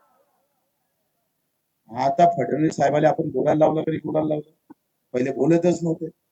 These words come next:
सात दिवस अन्नत्याग आंदोलन केलं आणि सात दिवसानंतर सांगितलं आता आम्ही समिती तयार करतोय. आता उद्या परवा आम्हाला मेसेज आला म्हणे, आता या आठवड्यात कुठल्याही परिस्थितीत उच्चस्तरीय समिती तयार करतो. म्हटलं करा,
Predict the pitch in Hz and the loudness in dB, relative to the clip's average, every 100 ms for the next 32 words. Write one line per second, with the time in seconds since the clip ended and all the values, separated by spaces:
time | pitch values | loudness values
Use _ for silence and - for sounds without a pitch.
0 | _ _ _ - 123 147 156 156 170 160 | _ _ _ -2 4 4 4 4 6 4
1 | 143 156 165 170 170 170 170 175 165 175 | 4 4 6 6 8 6 4 2 2 2
2 | 180 - _ _ _ _ _ _ - 117 | 2 -2 _ _ _ _ _ _ -4 -4
3 | 113 - 143 147 - 156 170 170 170 175 | -2 4 4 4 -2 0 2 4 4 4
4 | 170 175 170 170 175 170 170 175 - - | 4 4 4 4 6 6 4 4 -2 -2
5 | 139 156 185 185 180 185 170 185 170 - | 0 2 6 6 6 4 4 4 4 0
6 | _ _ _ _ - 120 - 165 147 160 | _ _ _ _ -4 -2 4 4 4 4
7 | 170 170 175 175 170 175 170 151 156 175 | 4 6 6 6 4 4 4 4 4 4
8 | 180 180 180 175 180 175 _ _ _ - | 6 6 6 6 4 2 _ _ _ -6
9 | 127 - 175 147 147 170 165 165 180 180 | -2 4 4 4 2 2 2 4 4 4
10 | 175 - - 170 180 175 170 170 180 180 | 0 -8 -2 4 6 6 4 4 2 2
11 | 175 160 - 180 165 175 170 175 180 165 | 2 2 4 2 4 4 4 4 4 2
12 | 175 170 175 175 175 170 175 170 180 202 | 2 2 4 4 2 2 2 0 0 2
13 | - | 4